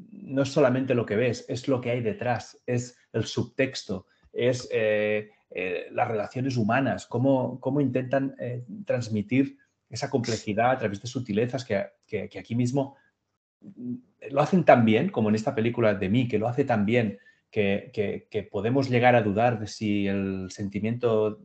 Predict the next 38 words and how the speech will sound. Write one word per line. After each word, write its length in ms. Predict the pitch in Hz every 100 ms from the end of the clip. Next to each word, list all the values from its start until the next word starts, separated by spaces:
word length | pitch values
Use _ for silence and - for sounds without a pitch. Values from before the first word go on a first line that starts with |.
| -
amoroso 400 | 101 101 110 104
es 80 | 110
más 120 | 107
real 320 | 98 110 110
o 80 | 98
menos, 300 | 113 120 107
o 60 |
es 80 | 98
más 140 | 107 101
enganche, 380 | 92 123 139
o 60 | 110
es 80 | 104
más 140 | 101
amor, 380 | 101 - 98 139
o 20 |
es 80 | 117
más 140 | 107 98
romance, 340 | 107 139 113
o 80 | 101
es 80 | 98
menos. 340 | 131 127 - _ _ _ _ - -
Lo 120 | 131
hace 200 | 143 180
tan 220 | - 135 120
bien 360 | 113 160 202 _ _
que, 280 | 117 107 -
que, 360 | - 104 98 -
que 120 | - 104
no 300 | 139 139 135
parece 360 | 127 123 123
sencillo, 640 | - 95 - 156 - - _ -
no 100 | -
parece 580 | 120 113 113 104 - - - _ _
s-, 240 | - - - - - _ -
simplón. 540 | - 104 80 120 101
O 300 | - _ _
sea, 220 | - 90 92
simplemente 720 | 98 107 104 104 110 98